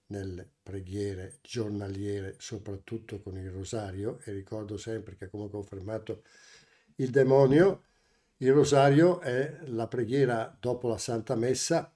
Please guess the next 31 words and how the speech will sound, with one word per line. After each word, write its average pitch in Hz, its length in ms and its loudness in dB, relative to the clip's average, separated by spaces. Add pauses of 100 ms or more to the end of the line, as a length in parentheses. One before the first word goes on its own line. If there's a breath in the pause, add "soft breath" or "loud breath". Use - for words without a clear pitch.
più 170 260 2
potente, 139 600 2
lo 117 80 0
dice 104 280 -8
lui 113 200 -2
con 110 160 -6
la 101 80 -6
sua 107 180 -10
viva 104 220 -10
voce 110 380 -6
in 92 120 -12
questa, 107 380 -12
in 101 200 -14
questo 113 360 -6
video, 117 440 0 (1080 loud breath)
più 156 120 4
potente 147 580 6
contro 127 420 4
di 127 140 4
lui, 131 360 2
quindi 110 240 -6
la 101 100 -4
preghiera 107 260 -4
del 151 80 -2
rosario, 202 320 2
utilizzare 143 1040 4
dell'acqua 113 540 -2
benedetta, 104 760 -10 (1080 soft breath)
spruzzarla 110 1200 -6 (600)
a - 160 -20
croce 120 640 -4